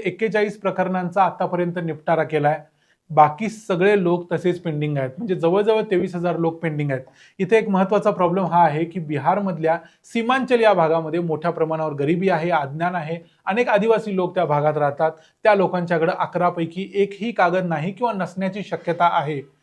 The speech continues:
विरोधकांचं असं म्हणणं आहे की मुद्दाम काही समाजांना या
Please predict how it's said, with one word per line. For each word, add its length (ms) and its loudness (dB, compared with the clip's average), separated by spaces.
विरोधकांचं 480 4
असं 220 4
म्हणणं 200 0
आहे 120 2
की 140 -4
मुद्दाम 500 2
काही 320 0
समाजांना 680 0
या 260 6